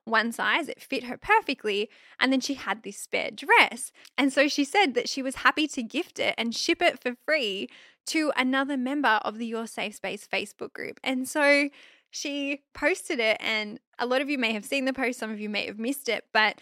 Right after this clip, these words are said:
Amanda, good karma is coming your way. Let me <laughs> just tell you that. My favorite comment on the post was, "This is giving sisterhood of the traveling pants vibes, and I'm here for it." And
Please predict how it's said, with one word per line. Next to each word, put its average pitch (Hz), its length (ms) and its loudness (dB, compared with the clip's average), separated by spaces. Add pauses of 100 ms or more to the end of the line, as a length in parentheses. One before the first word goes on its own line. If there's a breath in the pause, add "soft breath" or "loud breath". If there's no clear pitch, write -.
(220 loud breath)
Amanda, 277 520 4
good 277 340 -2
karma 254 640 2 (280)
is 240 140 -4
coming 285 380 0
your 269 140 4
way. 220 320 0
Let 220 180 -2
me 330 140 2
<laughs> 285 40 0
just 302 220 0
tell 254 240 2
you 247 200 -2
that. 196 260 0 (360 loud breath)
My 233 280 2
favorite 277 440 2
comment 220 380 -2
on 202 80 -6
the 190 80 -6
post 196 460 -4
was, 208 480 0 (340 soft breath)
"This 254 180 -2
is 330 120 -2
giving 277 320 0
sisterhood 262 580 -4
of 254 120 0
the 226 80 -4
traveling 262 500 -2
pants 311 400 -4
vibes, 208 420 2
and 233 140 -4
I'm 214 140 -6
here 262 220 0
for - 220 -4
it." - 160 -4 (340 loud breath)
And 220 300 -2